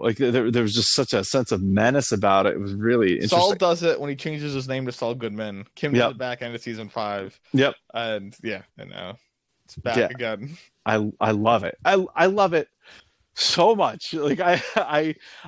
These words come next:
Speaker 1: they, they so, they just nailed this. They, they, they nailed it. It was
Speaker 2: It was. They did,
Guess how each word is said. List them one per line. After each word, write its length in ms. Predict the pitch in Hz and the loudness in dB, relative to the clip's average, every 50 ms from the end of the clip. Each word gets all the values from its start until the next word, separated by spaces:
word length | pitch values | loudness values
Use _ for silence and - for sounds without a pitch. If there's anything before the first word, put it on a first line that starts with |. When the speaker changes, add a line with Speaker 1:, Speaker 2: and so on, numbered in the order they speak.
| - _ _ _ _ _ - - | -20 _ _ _ _ _ -10 -4
Speaker 1:
they, 220 | 139 165 190 190 | 0 2 2 2
they 380 | 165 127 185 196 220 226 202 156 | 2 0 2 2 2 2 0 -4
so, 760 | - - - - - - - - - - 214 196 196 190 175 | -6 -6 -6 -4 -2 -2 -2 0 0 2 2 2 2 0 -2
they 260 | 156 - 131 160 156 | -4 -4 -2 -2 0
just 240 | - 180 151 - 110 | 0 0 -2 -2 -4
nailed 360 | 98 95 95 107 120 107 - | -4 -4 -2 -2 -4 -4 -2
this. 220 | 80 80 90 - | -4 -4 -4 0
They, 140 | - 123 113 | 0 0 2
they, 300 | 120 135 135 127 120 123 _ _ | 4 2 2 2 0 -4 _ _
they 120 | - 170 170 | 0 0 0
nailed 320 | 170 185 254 277 - - | 2 0 -2 -2 -2 -2
it. 120 | - - - _ _ _ _ - | -4 -6 -6 _ _ _ _ -2
It 80 | - | 0
was 120 | 151 151 147 | 2 2 2
Speaker 2:
It 80 | 170 | 2
was. 360 | 180 202 226 262 226 175 175 151 | 2 4 4 4 4 2 0 -2
They 100 | 156 156 | -2 0
did, 160 | 165 147 135 | 2 4 4